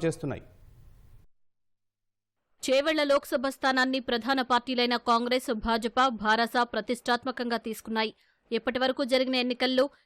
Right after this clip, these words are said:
Speaker 2: ఈ స్థానాన్ని కాంగ్రెస్ ఒకసారి దక్కించుకోగా, భారస రెండుసార్లు సొంతం చేసుకుంది.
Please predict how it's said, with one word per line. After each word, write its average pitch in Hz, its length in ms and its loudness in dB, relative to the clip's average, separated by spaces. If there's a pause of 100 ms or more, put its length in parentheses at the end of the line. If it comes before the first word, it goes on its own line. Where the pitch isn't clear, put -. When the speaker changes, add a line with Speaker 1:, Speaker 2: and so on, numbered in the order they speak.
(140)
Speaker 2:
ఈ 262 120 -2
స్థానాన్ని 277 480 2
కాంగ్రెస్ 262 500 2
ఒకసారి 247 380 0
దక్కించుకోగా, 240 720 0 (300)
భారస 226 380 2 (100)
రెండుసార్లు 269 540 0
సొంతం 254 320 -4
చేసుకుంది. 247 480 -2